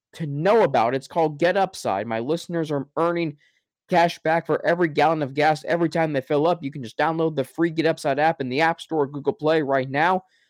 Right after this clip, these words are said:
Use promo code score for twenty-five cents per gallon or more on your first fill up. Cash back. Don't pay full price at the pump anymore. Get cash back using Get Upside. Just download the app for free and use promo code score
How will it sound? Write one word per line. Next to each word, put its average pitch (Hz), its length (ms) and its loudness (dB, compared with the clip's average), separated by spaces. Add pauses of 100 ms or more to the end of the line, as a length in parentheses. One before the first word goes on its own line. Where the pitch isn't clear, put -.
(280)
Use 147 180 2
promo 175 520 2
code 160 260 2
score 214 580 4 (440)
for 120 140 0
twenty-five 165 540 0
cents 160 220 -2
per 160 140 0
gallon 160 380 2
or 143 100 2
more 151 300 4
on 160 80 0
your 131 120 0
first 160 340 -2
fill 160 220 2
up. 156 160 0
Cash 165 440 0
back. 165 300 0
Don't 151 240 0
pay 139 180 0
full 190 240 2
price 165 340 0
at 143 80 -8
the 135 60 -2
pump 151 300 -2
anymore. 156 520 2 (480)
Get 165 260 0
cash 165 320 0
back 160 300 2
using 165 320 0
Get 151 160 2
Upside. 160 460 0
Just 143 180 -8
download 160 320 0
the 147 140 2
app 156 160 2
for 139 120 -2
free 160 280 -2
and 147 80 -4
use 131 120 -4
promo 160 340 0
code 143 260 2
score 196 500 2